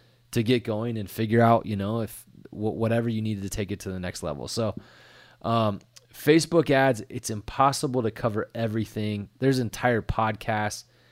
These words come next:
and, and series on it. It's impossible to cover everything in just one hour on our podcast.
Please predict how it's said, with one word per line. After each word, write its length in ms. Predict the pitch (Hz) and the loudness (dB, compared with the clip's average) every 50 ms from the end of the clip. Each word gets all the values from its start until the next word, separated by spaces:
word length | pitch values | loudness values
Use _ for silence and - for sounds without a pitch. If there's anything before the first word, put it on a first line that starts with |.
| _ _ _ _ - | _ _ _ _ -8
and, 260 | 107 110 104 101 - - | -4 -4 -4 -4 -6 -8
and 140 | 104 98 | -8 -6
series 460 | - - - 113 113 110 110 107 95 107 | -4 -4 -2 0 0 2 2 0 0 0
on 120 | 101 101 | -2 -2
it. 60 | 98 | -4
It's 100 | 92 - | -4 -6
impossible 520 | 98 - - - 131 131 - - 123 120 113 | -6 -4 2 2 2 2 2 0 0 0 0
to 60 | 110 | 0
cover 340 | - - 113 92 95 - - _ | -2 -4 -4 -4 -4 -8 -6 _
everything 560 | 120 123 110 117 120 110 - - 117 113 113 | -2 0 0 0 0 -2 -2 -4 -4 -2 -2
in 100 | 107 104 | -2 -4
just 180 | 98 101 - - | -4 -6 -6 -6
one 260 | 98 98 107 113 110 | -6 -4 -4 -2 -2
hour 280 | 104 98 98 101 101 101 | -2 -2 -2 -2 -2 -2
on 100 | 101 101 | -2 -4
our 100 | 95 90 | -4 -4
podcast. 600 | - - 95 92 90 - 98 90 92 92 - | -4 -4 -4 -4 -4 -4 -4 -4 -4 -6 -10